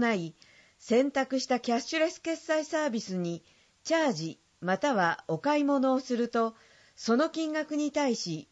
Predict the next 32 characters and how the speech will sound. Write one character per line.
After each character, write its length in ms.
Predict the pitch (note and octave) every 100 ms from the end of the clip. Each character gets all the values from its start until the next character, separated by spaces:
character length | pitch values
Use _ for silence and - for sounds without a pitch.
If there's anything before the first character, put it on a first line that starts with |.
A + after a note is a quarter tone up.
| _
二 220 | F3+ C4 D4+
十 260 | D#4 B3
五 160 | F3+ F3
パ 220 | B3+ B3+
ー 40 |
セ 200 | C4 B3
ン 60 | G3+
ト、 300 | - D3+ - _ _ _ _ _
最 340 | - G#3 C4+
大 220 | C4 B3 G#3+
五 160 | E3
千 320 | E3+ G#3+ G3+
円 260 | F#3+ F3+ D#3+ _ _ _
の 300 | - F#3 F3+ - _ _
マ 180 | F#3 G#3
イ 60 | D#4+
ナ 140 | E4
ポ 180 | E4 D#4+
イ 80 | C#4+
ン 60 |
ト 160 | G#3+ F#3
が 120 | F3
付 180 | G3+ E4
与 120 | C#4+
さ 160 | G3+ E3
れ 120 | D#3+
ま 180 | D#3 F#3
す。 200 | - _ _ _ _ _ _ _ _ _ _ _ _ _ _ _ -
プ 120 | E4
ラ 180 | D4 A#3+
ス、 300 | - D#3 - _ _ _ _ _ -
二、 360 | F3+ G#3+ G#3+